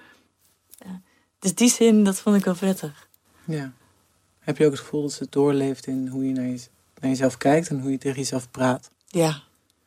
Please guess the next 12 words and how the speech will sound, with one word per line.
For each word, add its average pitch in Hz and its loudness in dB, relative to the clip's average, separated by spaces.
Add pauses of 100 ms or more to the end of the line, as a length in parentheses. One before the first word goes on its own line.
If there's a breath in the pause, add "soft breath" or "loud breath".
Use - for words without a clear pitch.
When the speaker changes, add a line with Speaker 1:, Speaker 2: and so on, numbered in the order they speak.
(180)
Speaker 2:
Ben 135 -6
je 135 -4
liever 139 -4
tegen 131 -10
jezelf 131 -12
gaan 127 -16
praten? - -12
Speaker 1:
Ja. 170 -4 (1400)
Ja. 185 -2 (760)
Gek - -10
is 156 -12
dat. 165 -14